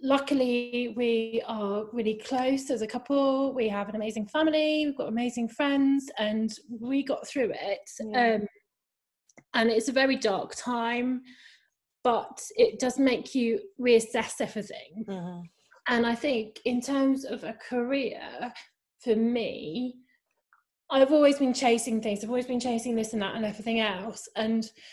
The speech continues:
Speaker 1: I kind of wanted to use all of those things that, like you said, like, I've learned and put them into one pot, and that make that pot
Speaker 2: Mm.
Speaker 1: strong and kind of golden, if that makes sense. And it's
Speaker 2: Totally,
Speaker 1: about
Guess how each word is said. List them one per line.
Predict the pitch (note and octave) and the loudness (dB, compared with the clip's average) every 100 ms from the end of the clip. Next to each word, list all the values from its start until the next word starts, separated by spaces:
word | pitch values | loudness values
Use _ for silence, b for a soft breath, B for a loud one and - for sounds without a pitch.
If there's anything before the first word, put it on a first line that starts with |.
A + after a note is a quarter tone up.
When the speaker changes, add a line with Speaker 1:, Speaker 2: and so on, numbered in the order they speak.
| B B | B B
Speaker 1:
I | A#3 | -2
kind | A#3 C#4+ C4+ | 2 4 6
of | C4+ | 4
wanted | B3+ A#3 - _ _ | 2 0 -2 _ _
to | C4+ A#3+ - - A#3+ A3+ G#3+ B3 | -8 -8 -10 -6 0 0 -2 -2
use | B3 A#3 - | -2 -2 -2
all | D4+ D4+ | 0 2
of | D4 | 2
those | A#3+ A3+ | -2 -2
things | C#4 B3 | -2 -2
that, | B3 - | -2 -6
like | C4 | -6
you | A3+ | -4
said, | G3+ C4 | -2 0
like, | G#3 G#3 | 0 -2
I've | G3+ | -2
learned | A3+ C4+ A#3+ G3+ A3 A3 - - | 2 2 2 -2 -4 -8 -12 -6
and | A#3 A3+ | -2 0
put | - D#4 | 0 0
them | B3 | 0
into | A3+ A3 A#3+ | 0 0 0
one | A#3 C#4 C#4 | 2 4 4
pot, | C4+ - G3 - - - - | 4 2 2 -4 -10 -12 -4
and | A3+ | 0
that | A3 - | 0 0
make | C4 A#3+ G#3 _ _ - | -2 -4 -4 _ _ -10
that | G#3 C#4+ | -10 -4
pot | - | 0
Speaker 2:
Mm. | A3 A3 G#3+ G3+ G3+ G3+ _ _ _ - | 2 2 -4 -6 -8 -10 _ _ _ -20
Speaker 1:
strong | - - C4+ A3 G#3 G#3+ | -16 0 4 4 4 0
and | A3 A3 | -2 -2
kind | A3 G#3+ | 0 2
of | G3+ | 2
golden, | A#3+ A#3 A#3 A3+ A3 G3 | 4 4 2 0 -2 -2
if | G3 | -6
that | G3 | -6
makes | G#3 G#3 - | -6 -6 -6
sense. | A3+ G3 - - | -6 -6 -10 -8
And | A#3 A3+ | 0 2
it's | C#4 A#4 | 4 0
Speaker 2:
Totally, | C4 - | -2 -6
Speaker 1:
about | C4 B3 A#3+ | -4 -2 -4